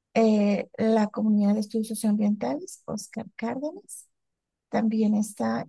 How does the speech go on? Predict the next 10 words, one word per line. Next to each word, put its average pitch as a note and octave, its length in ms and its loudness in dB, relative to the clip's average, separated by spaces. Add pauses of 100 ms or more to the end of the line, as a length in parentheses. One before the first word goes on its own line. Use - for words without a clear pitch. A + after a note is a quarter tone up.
eh, G#3 800 4 (100)
la G#3 360 0
coordinadora G#3 480 2
de G#3+ 80 0
la G#3+ 80 -2
comunidad G#3 320 2
de G#3+ 40 0
matemáticas, G#3+ 840 -6
Verónica G3+ 440 -4
Vargas, D4 480 -10